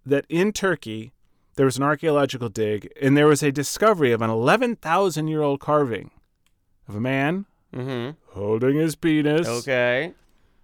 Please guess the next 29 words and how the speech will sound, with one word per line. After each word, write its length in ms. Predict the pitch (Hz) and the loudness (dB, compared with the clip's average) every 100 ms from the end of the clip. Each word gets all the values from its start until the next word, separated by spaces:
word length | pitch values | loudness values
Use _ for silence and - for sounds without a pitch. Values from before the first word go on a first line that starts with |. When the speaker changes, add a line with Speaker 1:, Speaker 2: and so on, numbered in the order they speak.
| _ - | _ -4
Speaker 1:
And 400 | 117 120 120 117 | -2 0 -2 0
leopards 500 | 120 117 110 104 - | 0 2 0 -4 -4
were 140 | 104 | -8
surrounding 500 | 101 110 107 107 107 | -6 -8 -6 -6 -8
him. 300 | 98 107 101 - _ _ _ | -8 -8 -10 -14 _ _ _
Why 200 | - 160 | 4 6
is 60 | 165 | 6
it 120 | 156 | 4
significant? 640 | - 156 165 165 185 185 139 | -2 -2 -2 -2 -4 -4 -8
Because, 500 | 131 143 131 123 - | -2 2 2 0 -4
according 300 | - 120 110 | -4 -4 -4
to 60 | |
these 160 | 110 101 | -6 -8
archaeologists, 800 | 104 - 117 123 117 120 - - - _ | -8 -4 -2 -2 -2 -8 -8 -18 -20 _
it's 180 | 143 143 | -6 -4
the 180 | 151 147 - | -4 -6 4
oldest 540 | 151 170 175 170 - | 6 6 2 -2 -2
known 580 | 135 139 135 135 135 131 _ _ _ | 0 2 2 2 -2 -4 _ _ _
depiction 560 | 127 - 147 - 123 113 | -4 0 -2 -2 -6 -2
of 240 | 123 120 | 0 2
a 80 | 113 | 0
narrative 580 | 107 107 113 110 107 95 | -2 0 0 0 -2 -6
scene. 460 | - 110 95 95 107 | -10 -10 -10 -10 -6
That 140 | 175 | -4
means 640 | 165 147 135 123 - - _ _ _ - | -2 0 0 -2 -6 -20 _ _ _ -8
it's 160 | 151 156 | -6 -4
Avatar 880 | 160 180 190 - 170 165 156 135 _ _ _ _ | 4 4 4 2 6 6 6 2 _ _ _ _
before 360 | 120 - 147 117 | -14 -4 -2 -2
Avatar. 500 | 135 135 - - | -6 -10 -14 -16